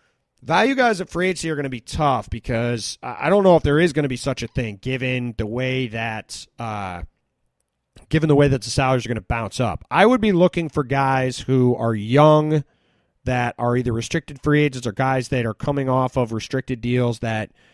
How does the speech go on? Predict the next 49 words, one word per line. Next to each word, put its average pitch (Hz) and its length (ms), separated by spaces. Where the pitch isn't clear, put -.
that 120 140
have 127 180
the 123 80
potential 127 460
to 110 80
maybe 120 320
outplay 127 560
what 117 180
you're 110 80
gonna 104 140
pay 110 280
them. 53 220
Uh, 101 200
guys 117 280
like, 120 220
uh, 101 320
you 120 80
know, 98 100
I'm 101 140
biased 113 380
with 110 80
this 113 120
'cause 101 160
he 104 60
went 107 160
to 107 80
my 98 120
college, 113 420
but 104 100
I 110 60
think 117 180
Andrew 127 240
Nicholson 117 460
with 110 160
the 101 280
Orlando 113 320
Magic 113 460
could 95 140
be 92 100
a 87 40
guy 92 180
like 87 160
this. 90 120
A 95 60
guy 107 160
hasn't 107 320
played 123 260
a 117 60
ton 120 580